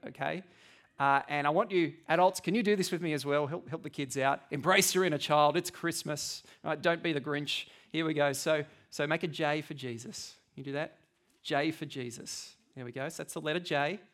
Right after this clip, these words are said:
if you're looking at it. Uh, Jesus became what? What was it? Human. Jesus became human, just like you and me. Jesus became human, so what?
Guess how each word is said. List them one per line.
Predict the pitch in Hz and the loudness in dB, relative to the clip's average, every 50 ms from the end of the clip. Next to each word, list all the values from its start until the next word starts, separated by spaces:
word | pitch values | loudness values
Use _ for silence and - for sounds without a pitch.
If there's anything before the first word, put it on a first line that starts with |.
| _ _ _ _ _ _ _ | _ _ _ _ _ _ _
if | - 135 - - | -14 -10 -6 -6
you're | 147 135 | -6 -6
looking | 131 - - 131 123 | -6 -8 -8 -8 -6
at | 123 - | -6 -8
it. | - - _ _ _ _ _ _ _ _ _ _ _ _ _ | -10 -12 _ _ _ _ _ _ _ _ _ _ _ _ _
Uh, | - 139 139 139 - _ _ _ _ _ _ _ _ _ _ _ _ 156 | -2 -2 -2 -2 -6 _ _ _ _ _ _ _ _ _ _ _ _ -16
Jesus | 139 131 139 143 185 214 254 254 247 202 151 156 143 139 170 233 - - - - - - - _ _ _ _ _ _ _ _ _ _ _ _ _ _ _ _ _ | -12 -8 0 4 4 4 4 4 2 2 2 2 0 0 0 -2 -2 -2 -2 -2 -4 -8 -10 _ _ _ _ _ _ _ _ _ _ _ _ _ _ _ _ _
became | - 165 160 - - 170 165 160 160 156 | -2 -2 -2 -2 -4 -4 -2 -2 -2 -2
what? | 156 170 147 - - _ _ _ _ _ _ _ _ _ _ _ _ _ _ _ _ _ _ _ _ _ _ _ _ | -2 -2 -4 -6 -8 _ _ _ _ _ _ _ _ _ _ _ _ _ _ _ _ _ _ _ _ _ _ _ _
What | 147 135 | -8 -6
was | 139 156 160 | -4 -6 -6
it? | 147 - - _ _ _ _ _ _ _ _ _ _ _ _ _ _ _ _ _ _ _ _ _ _ - - _ _ _ | -6 -8 -12 _ _ _ _ _ _ _ _ _ _ _ _ _ _ _ _ _ _ _ _ _ _ -20 -20 _ _ _
Human. | - - - - 160 160 185 185 165 131 117 113 117 - - - _ _ _ _ _ _ _ _ _ _ _ _ _ _ | -18 -12 -4 0 2 4 4 4 2 0 -2 -6 -12 -16 -20 -20 _ _ _ _ _ _ _ _ _ _ _ _ _ _
Jesus | 143 131 139 147 170 185 196 180 143 135 131 135 151 - - - - - - _ _ _ | -14 -6 -2 0 2 2 2 0 0 -2 -2 -2 -2 -4 -4 -4 -6 -8 -12 _ _ _
became | 160 147 - - 156 147 147 147 147 147 147 - | -4 -4 -4 -4 -4 -2 -2 -2 -4 -6 -8 -10
human, | - - - - 185 180 180 160 127 120 | -12 -12 -6 -2 -2 0 0 0 -2 -4
just | 120 139 139 - | -4 -6 -4 -4
like | 170 170 - 190 | -4 -4 -4 -4
you | 175 180 | -4 -4
and | 180 185 | -4 -4
me. | 170 147 120 107 - _ _ _ _ _ _ _ _ _ _ _ | -6 -8 -8 -10 -14 _ _ _ _ _ _ _ _ _ _ _
Jesus | - - 143 147 151 147 147 165 - | -6 -4 -2 0 0 -2 -2 -6 -6
became | - - 170 165 175 170 170 160 | -6 -8 -6 -4 -4 -4 -4 -4
human, | 165 - 208 202 180 143 139 139 | -4 -4 -2 -2 0 0 -2 -2
so | 135 - - 170 160 160 | -2 -2 0 0 2 2
what? | 143 151 147 - - | 2 0 -2 -2 -4